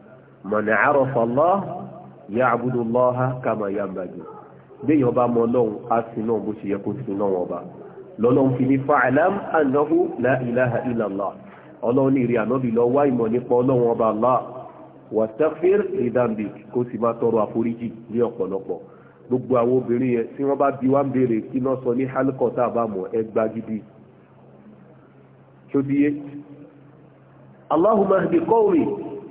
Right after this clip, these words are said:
Ìwọ náà bá ń foríjì àwọn ọjọ́ mi, bá mi tọ́ wọn sọ́nà. "Fa innahum la ya'lamun." Àìmọ̀kan ló pa wọ́n run. Àìmọ̀kan ló kó bá wọn. Kọ́lọ́mbà kó là wá níbi àìmọ̀kan. Ló fi jẹ́ pé gbogbo wa gbọ́dọ̀ gbìyànjú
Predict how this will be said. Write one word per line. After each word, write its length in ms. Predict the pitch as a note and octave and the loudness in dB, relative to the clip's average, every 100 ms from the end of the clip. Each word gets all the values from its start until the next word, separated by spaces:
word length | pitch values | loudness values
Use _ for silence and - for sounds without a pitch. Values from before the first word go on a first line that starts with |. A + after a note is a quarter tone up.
| C#3+ | -2
Ìwọ 180 | F#3 G#3 | 2 4
náà 140 | A3 G3 | 4 4
bá 80 | G3+ | 2
ń 60 | F#3 - | 0 0
foríjì 380 | F#3 G3+ E3 F3+ | 0 0 0 2
àwọn 280 | D#3+ F3+ D#3 | 4 4 4
ọjọ́ 300 | F3 E3 D#3+ | 6 6 6
mi, 60 | E3+ | 4
bá 140 | F#3 | 4
mi 120 | E3+ | 4
tọ́ 160 | E3 F#3 | 4 4
wọn 180 | E3+ E3 | 4 4
sọ́nà. 260 | F3+ F#3 E3 - - - - - - | 4 4 4 2 -6 -18 -18 -20 -6
"Fa 140 | C3+ C3 | 0 2
innahum 540 | D3+ F3 F#3+ G3 G#3 G3+ | 4 4 4 6 4 2
la 200 | C#3 C#3 | 2 4
ya'lamun." 580 | B2 A2 A2 G#2+ G#2+ G2+ E2+ - - - - | 4 4 2 0 -2 -6 -8 -16 -20 -14 -4
Àìmọ̀kan 540 | A#2 A#2 A2+ A2+ B2+ A#2+ A#2+ | -2 0 0 0 -2 -2 -2
ló 100 | B2+ | -2
pa 180 | B2 | 0
wọ́n 240 | A2+ A#2 A2+ | 0 2 2
run. 120 | G2 - - - - - - - | 0 -8 -18 -20 -20 -20 -18 -6
Àìmọ̀kan 600 | A2+ A#2 A2+ A2+ B2+ A#2+ | -2 0 0 0 0 2
ló 80 | B2 | 0
kó 220 | B2+ B2+ | 0 0
bá 120 | B2 | 2
wọn. 180 | A2+ G#2 - - - - | 2 -2 -6 -18 -16 -4
Kọ́lọ́mbà 380 | C3 A#2+ A2 A2 | 0 0 0 -2
kó 100 | C3 | 0
là 140 | B2 A2+ | 0 0
wá 160 | G2+ | -2
níbi 220 | G#2+ G2 G2+ | -4 -6 -4
àìmọ̀kan. 480 | F#2+ F#2 F2+ G2+ G2 - - - - - - - - - B2+ | -6 -8 -8 -8 -10 -14 -20 -20 -20 -20 -20 -20 -20 -8 0
Ló 100 | C3+ | 0
fi 120 | C3 | 2
jẹ́ 240 | C3+ C3+ | 0 0
pé 200 | C3+ C3+ | 0 0
gbogbo 340 | C3+ B2 A2+ B2 | 0 -4 0 2
wa 120 | C3+ | 2
gbọ́dọ̀ 300 | C3 B2+ B2 | 0 0 0
gbìyànjú 560 | G#2+ G2+ F#2+ F#2+ G2+ | -2 -4 -4 -6 -10